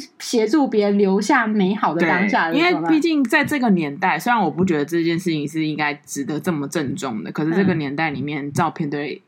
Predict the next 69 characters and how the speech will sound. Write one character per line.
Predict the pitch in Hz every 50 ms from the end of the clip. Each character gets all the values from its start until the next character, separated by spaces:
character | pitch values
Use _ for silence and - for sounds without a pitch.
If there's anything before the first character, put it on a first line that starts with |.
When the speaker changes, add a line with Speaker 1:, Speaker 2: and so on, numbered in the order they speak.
| _ -
Speaker 2:
现 | - 185 160 147
代 | 143 127
人 | 113 160
很 | 156 - -
重 | 190 - -
要。 |
Speaker 1:
视 | - 311 233
觉， | 185 - - -
视 | 190 - - 185 -
觉， | - - - -
Speaker 2:
对。 |
Speaker 1:
对。 | - 123 117 - - - -
Speaker 2:
那 | 214 214 208 190 190 190 - - _ _
也 | - 165 160
因 | 165 180 196
此 | 196 190 190
带 | 196 208 190
团 | 180 160 151
的 | 147
时 | 165
候， | 160 160
很 | 160 147
多 | 151 165
客 | - 196
人 | 156 143
都 | 135 147
要 | 143 139
拍 | - - 123 -
照 | - 120 -
嘛， | - -
他 | 165 180 175
不 | - - _ 156 165
是 | 170
先 | 180 185 180 165
欣 | 165 180 156
赏 | 160 135 117
美 | - 76 65
景， | - - -
他 | 143 139
在 | 143 143
先 | 220 - 190 170
拍 | - - 85
照。 | - - 113 - -
Speaker 1:
嗯。 | - -
Speaker 2:
好， | - - - - - - - - - _
无 | - 165
论 | 180 202
如 | 208 190 185
何， | 180 156
有 | 139 139 139
一 | 139
天 | - 185 180 165
呢， | 160 156
我 | 147
们 | 139 135 143
就 | 156 156
去 | 160 - 180 156 143
了 | 135 127 120
那 | 139 139 151
个， | - - 107 90 80 76 76 78 76 82
我 | 131 143
跟 | - - 160 156 156
那 | 160 160 147
个， | 147 139 117 104 92 80 - - - _ _ _ - - - - - -
呃， | 156 165 156 147 147 147 - - - - -
员 | 185 170 185
工 | 214 226 208
旅 | 170
游， | 131 73 65 82 -